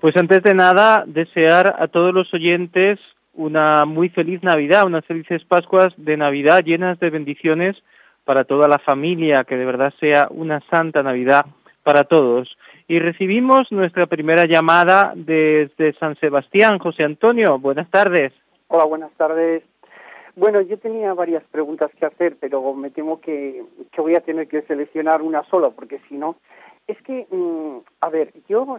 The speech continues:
Speaker 2: siempre me he preguntado, mm, por qué, em, en la Iglesia, eh, eh, no se vive ese espíritu que había en las primera-, en las primitivas iglesias cristianas. Justamente antes de su programa, a eso de las tres,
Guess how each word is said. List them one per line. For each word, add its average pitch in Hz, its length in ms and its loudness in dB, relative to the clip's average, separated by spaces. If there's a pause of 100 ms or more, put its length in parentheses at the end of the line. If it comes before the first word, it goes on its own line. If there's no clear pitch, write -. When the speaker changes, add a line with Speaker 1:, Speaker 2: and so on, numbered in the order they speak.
Speaker 2:
siempre 208 260 -10
me 190 120 -6
he 175 40 -6
preguntado, 165 720 -4
mm, 139 560 -14 (160)
por 170 200 -4
qué, 254 440 -14
em, 147 640 -10 (160)
en 151 160 -12
la 143 100 -4
Iglesia, 151 600 -8 (520)
eh, 156 640 -2
eh, 156 220 -8
no 208 240 -8
se 196 80 -10
vive 196 380 -8
ese 175 240 -10
espíritu 156 920 -12 (380)
que 165 100 0
había 170 320 -2
en 147 100 -6
las 143 140 -6
primera-, 160 420 -6
en 147 100 -12
las 139 160 -10
primitivas 151 560 -8
iglesias 147 360 -14 (100)
cristianas. 165 560 -10 (440)
Justamente 208 720 -8
antes 185 320 -8
de 170 120 -8
su 160 140 -14
programa, 165 560 -4
a 139 40 -8
eso 143 200 -16
de 151 100 -8
las 139 140 -10 (100)
tres, 160 200 -10